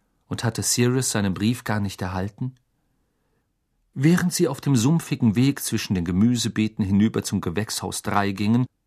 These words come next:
ließen Harry die Sorgen nicht los. Doch dann lenkte ihn Professor Sprout ab, die der Klasse die hässlichsten Pflanzen zeigte, die Harry je gesehen hatte. Tatsächlich ähnelten sie weniger Pflanzen als dicken, schwarzen Riesenschnecken,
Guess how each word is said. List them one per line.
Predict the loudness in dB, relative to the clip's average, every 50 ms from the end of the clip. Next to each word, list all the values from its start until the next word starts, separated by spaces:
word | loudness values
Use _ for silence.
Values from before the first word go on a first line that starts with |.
| _ _ _ _ _ _ _ 0
ließen | 0 2 2 2 0 0 0 2
Harry | 2 2 2 2 2
die | 0 -2
Sorgen | 0 2 4 4 4 2 2 0
nicht | 0 0 -2 -6 -4
los. | -2 -2 0 0 -2 -6 -10 -12 -14 _ _ _ _ _ _ _ _ _ _ _ _ _ _ _ _ _ _ _ _ -2
Doch | -2 -2 -2 -6
dann | -2 _ 2 2 4 2 2
lenkte | 2 0 0 0 -2 -4 -4
ihn | -4 -4 -4
Professor | -4 -8 -6 -4 -4 -2 -2 -4 -4
Sprout | -6 -6 0 0 0 0 0 -6 -14 -12
ab, | -8 -8 -8 -8 _ -18 -20 -20 -20 -20 -20 _ _
die | 0 0
der | 2 0
Klasse | -2 0 0 0 0 0 -2 -4
die | -4 -4 -6 -6 _
hässlichsten | 0 0 0 0 -2 -4 -4 -4 -2 -2 -4 -2 -2 -4 -4
Pflanzen | 0 0 0 2 2 0 -2 -4 -6 -4
zeigte, | -4 -2 0 0 0 -2 -2 -6 -4
die | -4 -2 -2 2
Harry | 2 4 4 4
je | 2 2 2 2 4
gesehen | 4 2 2 2 2 0 0 -2
hatte. | -6 -8 -8 -10 -14 -14 _ _ _ _ _ _ _ _ _ _
Tatsächlich | 4 4 4 4 2 2 0 0 0 0 -2 0 2 2 2 0 -4 0
ähnelten | 2 4 6 6 6 6 4 2 2 0 0
sie | 2 4 4 6
weniger | 6 6 6 4 2 0 -2
Pflanzen | -2 -2 0 2 2 2 2 0 -2 -4 -4 -4
als | -2 -4 -4 -4 -6 -2 0
dicken, | 0 0 2 2 2 2
schwarzen | 2 0 0 0 0 0 0 -2 -6 -4 -2 0 0
Riesenschnecken, | 2 2 2 2 2 2 2 2 2 2 2 2 2 2 2 4 2 2 0